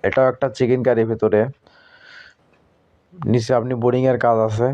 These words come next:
ওড়নাটা হবে ফুল পাঁচ হাত, পুরো ওড়নায় সিকোয়েন্সের কাজ হবে এবং প্রিন্ট করা আছে। এটা একটা ইন্ডিয়ান আরি কাজের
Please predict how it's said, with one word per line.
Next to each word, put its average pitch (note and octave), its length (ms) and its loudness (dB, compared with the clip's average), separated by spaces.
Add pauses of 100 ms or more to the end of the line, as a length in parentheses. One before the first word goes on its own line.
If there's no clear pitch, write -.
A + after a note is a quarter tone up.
(500)
ওড়নাটা B2 340 0
হবে B2+ 160 2
ফুল B2+ 260 -2
পাঁচ A#2+ 320 2
হাত, B2 160 0 (560)
পুরো A2 160 2
ওড়নায় A#2+ 260 0
সিকোয়েন্সের A#2+ 540 -2
কাজ A#2 200 2
হবে A2 280 0
এবং A2+ 180 0
প্রিন্ট A2+ 240 0
করা G#2+ 220 4
আছে। G2 240 0 (840)
এটা A2+ 260 -2
একটা A#2+ 220 -2
ইন্ডিয়ান A#2 380 0
আরি A2+ 220 0
কাজের A2+ 360 2